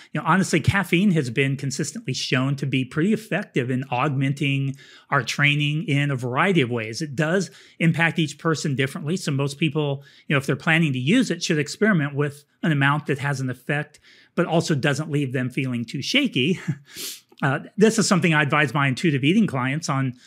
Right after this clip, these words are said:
you know, just like I do with food. How, how does it make you feel? How do you feel afterward? What amount feels best to you? Is it impacting the anxiety that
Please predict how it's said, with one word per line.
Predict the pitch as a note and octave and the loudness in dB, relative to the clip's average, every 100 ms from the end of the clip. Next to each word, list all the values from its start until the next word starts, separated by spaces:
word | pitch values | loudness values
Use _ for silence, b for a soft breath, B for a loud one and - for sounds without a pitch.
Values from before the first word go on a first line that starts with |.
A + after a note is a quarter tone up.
| b b b _ _ - | b b b _ _ -6
you | C#3+ | -2
know, | B2 | 0
just | B2 D#3+ | 2 2
like | F#3+ E3 | 2 2
I | D3+ | 2
do | D3 | 4
with | D#3 C#3 | 4 2
food. | A#3 B3+ - _ _ | 0 0 0 _ _
How, | - C#3+ - | -6 -6 -2
how | C3+ | -2
does | B2+ B2+ | 0 0
it | |
make | C#3 D3 | 0 0
you | E3+ | 0
feel? | - A#3 E3 G#2+ - B B | 0 2 2 -2 -10 B B
How | - C3 | -4 -2
do | D3+ | 0
you | E3 | 2
feel | F3+ F#3 | 2 4
afterward? | F#3+ G3 D3+ B2+ A#2 A2 A#2+ | 2 2 0 0 -2 -6 -4
What | D#3 | 0
amount | E3+ E3 G3 A3 | 2 2 0 -2
feels | D#3+ B2+ A2+ | -2 -2 -2
best | A#2+ - - | -4 -4 -6
to | C3 | -4
you? | A2+ G#2+ _ b b | -6 -8 _ b b
Is | D3 | 0
it | D#3+ | 2
impacting | D#3+ D3 D3+ F3+ D#3+ | 2 2 0 0 0
the | D#3+ | 0
anxiety | D#3+ D3+ D3+ F3+ G3 B2+ | 0 0 2 2 2 0
that | B2 A#2 | -2 -6